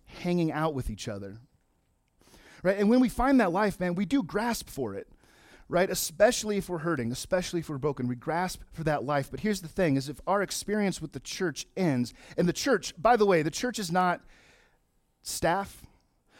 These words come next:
right? The church is not the sermons and the songs, right? The church isn't even the,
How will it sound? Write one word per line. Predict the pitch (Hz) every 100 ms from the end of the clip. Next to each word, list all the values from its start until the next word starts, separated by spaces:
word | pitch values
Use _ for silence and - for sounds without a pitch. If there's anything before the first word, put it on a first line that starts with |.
| -
right? | 175
The | 165
church | 202 185
is | 185
not | 196
the | 156
sermons | - 185 185 180 156
and | 147
the |
songs, | 139 - 180 180 175 165
right? | 170
The | 165
church | - 240
isn't | 202 185
even | 185 180 170
the, | 135 151 143 135